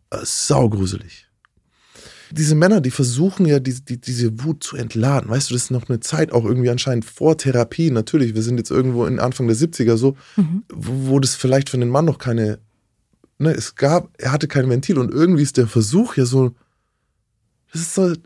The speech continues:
Speaker 1: eigentlich ein netter Gedanke, aber ich glaub, von der Traumatisierung her nimmt sich's nicht viel. <laughs> Also es ist
Speaker 2: Kann
Speaker 1: so
Speaker 2: ich nicht einschätzen, aber es ist auf jeden Fall hart traumatisiert auch, ja.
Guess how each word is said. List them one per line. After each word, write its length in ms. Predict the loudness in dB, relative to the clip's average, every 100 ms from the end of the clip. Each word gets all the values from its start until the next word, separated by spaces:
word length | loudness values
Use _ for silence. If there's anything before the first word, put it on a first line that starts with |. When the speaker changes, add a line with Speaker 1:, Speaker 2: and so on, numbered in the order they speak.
| _
Speaker 1:
eigentlich 340 | 0 2 2
ein 120 | 0 0
netter 340 | 0 0 0
Gedanke, 640 | -2 -8 -6 -6 0 0 0 _ _ _ _ _
aber 160 | 0 0
ich 120 | 0
glaub, 200 | 2 0
von 140 | 0 -6
der 120 | -6
Traumatisierung 800 | -6 -4 -4 -6 -4 -2 0 -2
her 280 | -2 -4 -8 _ _ _ _ _ _
nimmt 280 | -2 0 0
sich's 240 | 0 -2 0
nicht 200 | -2 -4
viel. 200 | -10 -14 -14 -20 -20 -20
<laughs> 300 | -20 _ 0
Also 220 | 2 2
es 140 | -2
ist 100 | -4 -2
Speaker 2:
Kann 120 | 2
Speaker 1:
so 60 |
Speaker 2:
ich 60 | 2
nicht 80 | 0
einschätzen, 420 | -2 -2 -4 -2
aber 100 | -2
es 80 | 0
ist 60 | -2
auf 120 | -4
jeden 180 | -2 -2
Fall 300 | -2 -2 -2
hart 200 | -4 -4
traumatisiert 680 | -4 -2 -2 -4 -6 -6 -6
auch, 180 | -8 -6
ja. 160 | -8